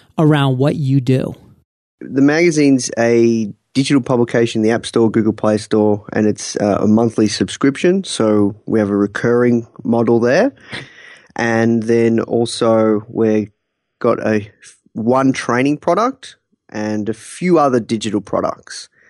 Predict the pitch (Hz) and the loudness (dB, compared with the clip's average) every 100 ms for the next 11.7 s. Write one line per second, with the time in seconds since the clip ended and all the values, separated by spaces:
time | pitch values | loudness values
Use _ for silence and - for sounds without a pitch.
0 | _ - 120 120 117 127 151 160 156 143 | _ -4 0 2 2 2 2 2 4 2
1 | 127 131 139 110 127 - 123 80 120 123 | 2 2 2 0 -4 -4 -4 -2 -2 0
2 | 123 123 117 - 107 107 107 104 104 113 | 0 0 -4 -8 -4 -2 -2 -4 -4 -4
3 | 110 107 101 107 104 101 101 101 - 92 | -2 -2 0 0 0 -2 -4 -6 -4 -4
4 | - - - - _ - 202 180 165 - | -4 -8 -20 -20 _ -4 0 0 0 2
5 | 185 143 143 147 147 147 - - 165 175 | 2 4 2 2 0 0 -4 -8 0 2
6 | 180 175 175 165 139 143 147 135 139 123 | 2 2 0 2 2 2 2 2 0 -2
7 | 139 - 139 135 - 127 123 113 123 131 | -4 -2 -2 -2 -2 -2 -2 -2 -2 -2
8 | 120 - _ _ - - 135 135 135 - | -6 -14 _ _ -6 -4 -2 2 0 0
9 | 135 127 123 135 156 170 147 - - 160 | -2 0 2 2 2 -2 -4 -14 -4 -2
10 | 180 214 202 165 151 147 143 139 - _ | -2 -4 -2 0 2 0 -2 -4 -6 _
11 | _ _ - 151 147 147 | _ _ -4 0 2 2